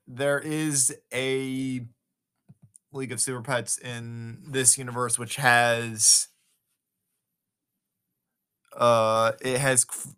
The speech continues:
like, somehow they didn't indicate that Superman also had a turtle. And that Captain Marvel has, like, a rabbit.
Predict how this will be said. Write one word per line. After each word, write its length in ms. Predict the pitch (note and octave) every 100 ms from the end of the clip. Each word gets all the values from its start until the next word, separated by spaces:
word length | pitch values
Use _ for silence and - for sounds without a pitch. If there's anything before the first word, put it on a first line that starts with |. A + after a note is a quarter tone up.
| _ -
like, 260 | C#3 - -
somehow 1000 | - F3 F3+ F#3+ F#3 F#3 F#3+ F#3+ F#3 F3 _ _ _ _ _ _ _ _ _ -
they 100 | D3
didn't 240 | D#3+ D#3+
indicate 420 | D#3+ D3 E3+ D#3+
that 100 | C3
Superman 640 | - D3+ C#3 D#3 D#3 D#3 D#3+
also 320 | D#3 D3 D3
had 160 | D#3+
a 40 | D3+
turtle. 680 | D3+ E3 D#3+ D#3+ E3 D#3 _ _ _ _ _ _ _ _ _ _ _ _ _ _ _ _ _ _ _ _ _ _ _ _ _ _ _ _ _ _ _ _ _ _ _ _ _ _ _ _ _ -
And 280 | C3 C3+ C3+
that 320 | C3+ C3+ - _ _ _ _ - - _ -
Captain 320 | F3 - D#3+
Marvel 440 | C#3 C#3+ D3 D3+ C3+
has, 180 | C#3+
like, 120 | D3 C#3
a 80 |
rabbit. 600 | B2+ B2+ C3 A#2+ C#3 C#3